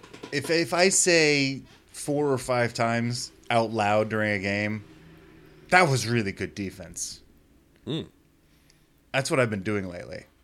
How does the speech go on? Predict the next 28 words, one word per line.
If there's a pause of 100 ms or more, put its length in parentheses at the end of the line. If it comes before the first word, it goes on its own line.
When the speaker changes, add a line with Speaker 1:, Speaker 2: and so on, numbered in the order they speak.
(140)
Speaker 1:
with
this
Speaker 2:
Okay.
Speaker 1:
team. (800)
I'm
not
saying
they
do
it
every
time
down,
but,
like, (180)
Speaker 2:
Right. (640)
Speaker 1:
it, (720)
it
is
making
me
exclaim
that (480)
multiple
times
a
game, (280)
whereas,